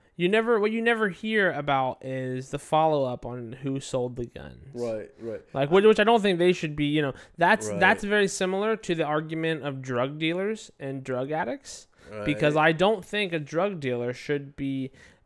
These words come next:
Speaker 1: uh, it's one thing if they're lacing their product with fentanyl and, like,
Speaker 2: Yeah,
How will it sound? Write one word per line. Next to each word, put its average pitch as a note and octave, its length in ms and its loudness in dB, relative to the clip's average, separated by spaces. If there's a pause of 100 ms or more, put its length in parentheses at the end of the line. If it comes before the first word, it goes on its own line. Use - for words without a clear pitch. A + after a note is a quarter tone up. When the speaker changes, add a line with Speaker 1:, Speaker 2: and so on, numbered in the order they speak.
(140)
Speaker 1:
uh, C#3+ 160 -4
it's E3 260 -2
one G3 180 2
thing F#3 180 2
if E3 100 -2
they're D#3 180 2
lacing D3 340 -2
their C3+ 120 -2
product C3 360 0
with C3 220 -8
fentanyl A2+ 500 -8
and, G#2+ 280 -14
like, A2+ 160 -8
Speaker 2:
Yeah, A2 260 -2